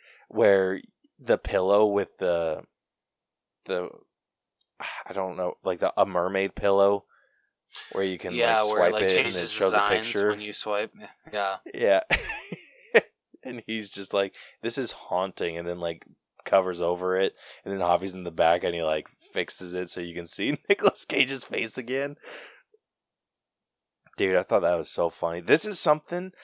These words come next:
Speaker 1: that I, <sighs> I wish, um, our buddy from,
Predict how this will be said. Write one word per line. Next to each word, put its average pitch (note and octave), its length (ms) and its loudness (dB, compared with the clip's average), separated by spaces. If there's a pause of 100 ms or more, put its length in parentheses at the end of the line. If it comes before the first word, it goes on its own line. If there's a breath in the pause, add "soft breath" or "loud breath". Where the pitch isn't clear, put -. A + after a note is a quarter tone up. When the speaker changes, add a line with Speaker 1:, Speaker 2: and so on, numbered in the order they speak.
(380 loud breath)
Speaker 1:
that D3 220 6
I, B2 160 2 (500)
<sighs> - 540 -10
I A2+ 80 6
wish, C3+ 500 0 (380)
um, E2+ 680 4 (1160)
our F#2+ 140 8
buddy F#2+ 400 4
from, F2 600 -2